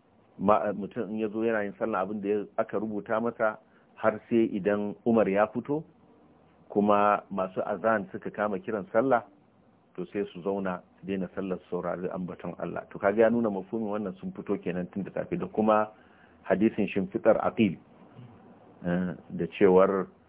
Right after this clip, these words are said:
ana shimfiɗa masa shimfiɗa a bangon, a, a bangon masallaci. Idan inuwar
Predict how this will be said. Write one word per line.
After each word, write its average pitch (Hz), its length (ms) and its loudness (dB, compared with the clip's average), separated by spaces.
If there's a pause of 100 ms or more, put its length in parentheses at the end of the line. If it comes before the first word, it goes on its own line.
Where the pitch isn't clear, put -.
(280)
ana 101 220 2
shimfiɗa 107 480 0
masa 107 260 -4
shimfiɗa 98 640 0
a 82 360 -4 (300)
bangon, 104 640 2 (920)
a, 90 240 4
a 85 60 -4
bangon 95 420 0
masallaci. 95 640 -4 (1200)
Idan 113 560 2 (880)
inuwar 120 520 8